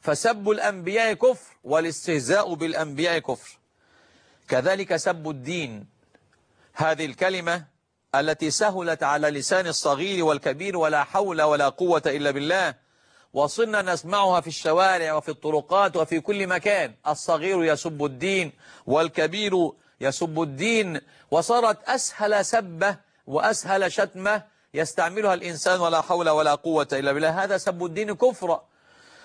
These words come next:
كذلك من الأمثلة الدالة على الكفر الطعن في الكتاب والسنة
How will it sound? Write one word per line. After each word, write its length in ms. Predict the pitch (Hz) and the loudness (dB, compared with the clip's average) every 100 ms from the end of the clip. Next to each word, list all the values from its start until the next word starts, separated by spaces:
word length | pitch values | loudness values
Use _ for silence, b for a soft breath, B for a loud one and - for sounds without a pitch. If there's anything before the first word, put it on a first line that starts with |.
| b b b b b _ - | b b b b b _ -4
كذلك 840 | 180 240 262 240 233 _ - _ _ _ | 0 2 2 0 -4 _ -20 _ _ _
من 160 | 156 | -2
الأمثلة 560 | 165 170 180 160 220 214 196 | 0 0 -2 -2 0 0 0
الدالة 560 | 151 185 202 190 170 | -2 0 2 2 2
على 120 | 156 | 2
الكفر 500 | 156 226 226 - - - _ _ | 4 2 2 -2 -20 -20 _ _
الطعن 640 | 160 165 _ 254 247 226 214 | 0 0 _ 0 2 0 -4
في 120 | 214 | -6
الكتاب 520 | 180 180 - 220 214 | -4 -4 0 0 2
والسنة 680 | 196 196 - 226 175 123 101 | -2 -4 -2 -2 -2 -12 -16